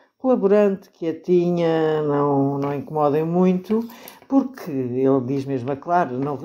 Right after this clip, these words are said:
eh, aquele som que nós escolhemos, não rejeitar programa de governo deve dar. Portanto, Luís Montenegro, ele já tinha usado esta tática, mas desta vez repetiu amplamente e o seu governo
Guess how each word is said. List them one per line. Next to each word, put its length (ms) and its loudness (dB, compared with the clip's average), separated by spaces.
eh, 280 2
aquele 260 -2
som 160 -12
que 80 -14
nós 140 -4
escolhemos, 480 -2
não 180 0
rejeitar 520 0
programa 360 -6
de 80 -8
governo 760 0
deve 400 0
dar. 360 -2
Portanto, 360 -12
Luís 180 2
Montenegro, 880 2
ele 120 4
já 160 0
tinha 500 4
usado 380 -2
esta 500 -2
tática, 760 -6
mas 600 0
desta 300 0
vez 180 2
repetiu 520 0
amplamente 880 -2
e 540 2
o 100 0
seu 380 2
governo 640 0